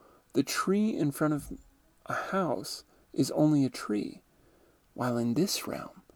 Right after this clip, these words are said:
it is a stacked heap of tree-shaped molecules that are drifting and cycling forever.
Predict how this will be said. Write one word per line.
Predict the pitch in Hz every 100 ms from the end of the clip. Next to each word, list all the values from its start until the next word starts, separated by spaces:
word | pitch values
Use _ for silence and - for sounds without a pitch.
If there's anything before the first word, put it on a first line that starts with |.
| _ _ _ _ _ -
it | 131
is | 120
a | -
stacked | - - - 135 208 - -
heap | - - 170 -
of | 135 -
tree-shaped | - - 202 220 - - 160 170 -
molecules | 156 151 151 139 - 127 120 120 - - - - -
that | 151
are | 139
drifting | 123 151 170 196 - 196 190 -
and | 131
cycling | 123 - 143 143 - 147 143
forever. | 139 - 165 151 151 - -